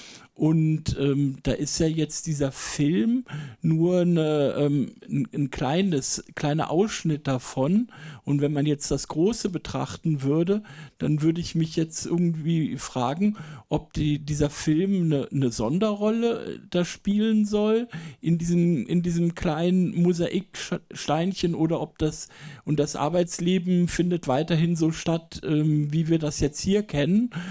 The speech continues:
Und die politischen Entscheidungsprozesse laufen weiterhin so ab, wie, wie die jetzt auch ablaufen, oder ob das diese ganzen anderen, äh, Felder auch,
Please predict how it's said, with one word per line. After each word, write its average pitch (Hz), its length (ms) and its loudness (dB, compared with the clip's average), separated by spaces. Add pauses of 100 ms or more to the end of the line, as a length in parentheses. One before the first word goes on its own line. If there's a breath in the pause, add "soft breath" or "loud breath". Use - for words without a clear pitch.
(140 loud breath)
Und 160 260 2
die 160 160 0
politischen 170 640 -2
Entscheidungsprozesse 170 1200 0
laufen 156 320 0 (560 loud breath)
weiterhin 170 560 2
so 156 140 2
ab, 160 280 -4
wie, 160 520 0
wie 156 240 0
die 156 100 -2
jetzt 156 300 0
auch 143 180 -2
ablaufen, 156 600 -2
oder 160 260 0
ob 147 160 -6
das 156 320 -4 (400 loud breath)
diese 160 220 0
ganzen 165 400 0
anderen, 135 960 2
äh, 135 420 0
Felder 165 600 2 (320 loud breath)
auch, 170 500 0